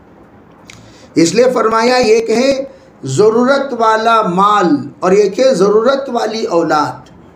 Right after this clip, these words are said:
और एक है ख्वाहिशात वाला माल और एक है ख्वाहिशात वाली औलाद। यहाँ पर जो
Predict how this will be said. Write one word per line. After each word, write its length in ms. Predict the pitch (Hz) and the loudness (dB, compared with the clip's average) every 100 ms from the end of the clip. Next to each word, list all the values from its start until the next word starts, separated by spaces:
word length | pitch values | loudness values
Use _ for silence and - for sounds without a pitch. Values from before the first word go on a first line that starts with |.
| - - - - - - | -20 -20 -20 -20 -18 -4
और 160 | 180 185 | 0 0
एक 320 | 240 277 - | 2 0 0
है 360 | 240 285 294 294 - - | 0 2 2 0 -6 -16
ख्वाहिशात 760 | - 269 220 240 - 277 294 294 | -4 0 2 2 0 2 0 0
वाला 380 | 262 254 254 247 | 0 0 0 0
माल 340 | 233 247 254 | 0 0 2
और 120 | 254 226 | 2 4
एक 220 | 226 226 | 2 2
है 100 | 262 | 0
ख्वाहिशात 680 | 220 202 196 190 208 208 202 | 0 2 2 0 -2 -2 -2
वाली 280 | 175 180 185 | -2 0 0
औलाद। 540 | 143 131 113 113 - - - - - - - - 139 | 0 -4 -6 -8 -16 -20 -20 -20 -20 -20 -20 -8 0
यहाँ 440 | 170 190 233 262 | 0 2 0 0
पर 240 | 262 277 269 | 0 -2 -2
जो 140 | 262 | 0